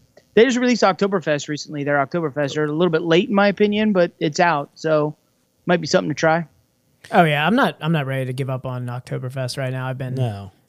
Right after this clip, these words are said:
Speaker 2: I've been touring a couple different breweries for it.
Speaker 1: Yeah,
Speaker 3: Yeah.
Speaker 1: ours
Speaker 3: Uh,
Speaker 1: is, like, gone. <laughs> We did it, like, late. We released it, like, the beginning of September when Oktoberfest actually is
Speaker 2: Yeah. <laughs>
Speaker 1: Germany, and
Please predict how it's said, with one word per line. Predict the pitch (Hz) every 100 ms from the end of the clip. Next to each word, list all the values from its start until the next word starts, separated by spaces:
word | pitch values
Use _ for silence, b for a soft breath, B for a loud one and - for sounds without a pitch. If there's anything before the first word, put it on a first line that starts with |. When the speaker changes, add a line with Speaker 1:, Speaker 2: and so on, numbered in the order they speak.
| -
Speaker 2:
I've | 151
been | 151
touring | 135 165 147 147
a | 135
couple | 151 139 131
different | 131 135 131
breweries | 131 131 131
for | - 131 135
it. | - - - b b b
Speaker 1:
Yeah, | 135
Speaker 3:
Yeah. | 135 131 - -
Speaker 1:
ours | 175 196
Speaker 3:
Uh, | 165
Speaker 1:
is, | 139
like, | 139 - -
gone. | 135 143 127 _
<laughs> | _ _ - 254 - 214
We | 185
did | 202 185
it, |
like, | 165 156
late. | 165 170 180 b b -
We | 226
released | 247 233 190
it, | 185
like, | 160
the |
beginning | 151 190 190
of | 170
September | 180 - 165 185 214 202
when | 170 156
Oktoberfest | 156 180 175 170 175 160
actually | 165 165 156 131
is | 151 180 190 - -
Speaker 2:
Yeah. | 170 147 - -
<laughs> | 285 190
Speaker 1:
Germany, | 196 202 208 _ -
and | 165 160 160 160